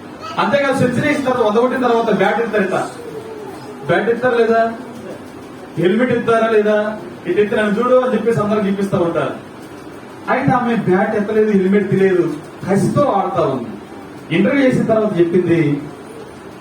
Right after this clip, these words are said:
ఇంటర్వ్యూలో చెప్తా ఉంది, ఏమాట తెలుసా? దేవుడు చెప్పాడంట, "You stand, I will fight for you."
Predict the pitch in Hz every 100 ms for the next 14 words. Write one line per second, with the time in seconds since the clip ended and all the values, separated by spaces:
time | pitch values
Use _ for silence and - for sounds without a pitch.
0 | - - - - - - - - 190 208
1 | 220 196 185 190 170 156 156 165 156 143
2 | 135 131 123 117 - - - - - -
3 | 139 147 190 190 151 156 147 143 135 123
4 | 113 - - - 135 151 156 - 160 147
5 | 127 110 104 - - - 466 - - -
6 | - - - - - - - 165 151 139
7 | 143 143 147 139 123 107